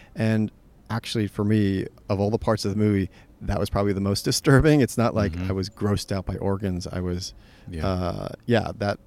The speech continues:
Speaker 1: it's tough. And I did think about, you know, a little bit Doc Ethics one oh one. <laughs>
Speaker 2: Sure. No, there's, there's a, there's a consent question there with those sequences, but also throughout the film too. Um, and I think that they're kind of just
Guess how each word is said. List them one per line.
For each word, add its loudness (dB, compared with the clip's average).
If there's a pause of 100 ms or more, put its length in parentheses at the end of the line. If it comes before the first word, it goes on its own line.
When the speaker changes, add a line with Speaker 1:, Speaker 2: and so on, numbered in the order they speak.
(360)
Speaker 1:
it's -8
tough. -2
And 4
I 8
did 4
think 4
about, 2 (200)
you -4
know, -8 (180)
a -8
little 0
bit -2 (240)
Doc -4
Ethics -4
one 0
oh 2
one. 2
<laughs> -8
Speaker 2:
Sure. -2 (320)
No, 2
there's, 4
there's 2
a, -4
there's 2
a 2 (300)
consent -8
question -8
there -8
with -10
those -2
sequences, -4
but -2
also -2
throughout -2
the -10
film -8
too. -8 (580)
Um, 0
and -2
I 2
think -6
that -4
they're 0
kind -6
of -8
just -8